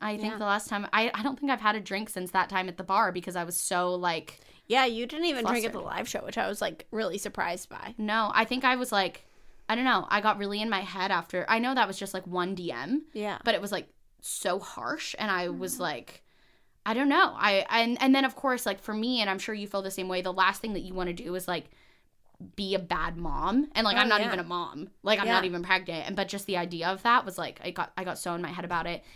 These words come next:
Speaker 1: So I feel like that really cleared it up. Another D M I got, I posted that I was drinking a black tea. And
Speaker 2: Yeah.
Speaker 1: someone was like, "Oh my gosh, there's caffeine in that. You're trying to conceive. You should not be drinking that. Like,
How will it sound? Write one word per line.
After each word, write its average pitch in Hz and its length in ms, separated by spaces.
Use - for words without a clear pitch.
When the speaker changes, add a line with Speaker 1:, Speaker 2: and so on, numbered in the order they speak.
Speaker 1:
So 220 140
I 208 40
feel 240 120
like 240 160
that 190 340
really 190 220
cleared 180 280
it 190 60
up. 180 220
Another 254 340
D 240 160
M 196 120
I 190 80
got, 190 220
I 185 80
posted 196 440
that 190 80
I 190 80
was 185 120
drinking 190 480
a 185 120
black 220 320
tea. 214 420
And 220 140
Speaker 2:
Yeah. 208 40
Speaker 1:
someone 190 320
was 180 200
like, 175 360
"Oh 254 120
my 302 160
gosh, 214 380
there's 226 220
caffeine 262 500
in 247 100
that. 208 200
You're 208 120
trying 240 240
to 262 80
conceive. 240 580
You 208 60
should 208 160
not 214 320
be 214 80
drinking 220 340
that. 202 240
Like, 185 180